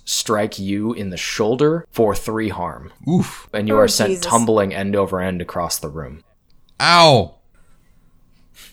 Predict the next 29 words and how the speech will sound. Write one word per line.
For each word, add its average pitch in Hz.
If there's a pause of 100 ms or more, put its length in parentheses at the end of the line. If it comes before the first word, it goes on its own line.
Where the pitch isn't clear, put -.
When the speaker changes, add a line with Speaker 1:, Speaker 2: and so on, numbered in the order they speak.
(380)
Speaker 2:
Ouch. 403 (800)
<laughs> -
Speaker 1:
There's 120
another 113
loud 95
hiss, - (360)
and 101
you 101
can 104
see 113
the 95 (160)
two 139
legs 110
that 107
you 107
have 98
revealed. 101
The 120
blanket 123
falls 101
off, 95
but 113
the 107
two 123
legs 104
you 107
can 104
still 104
see, 95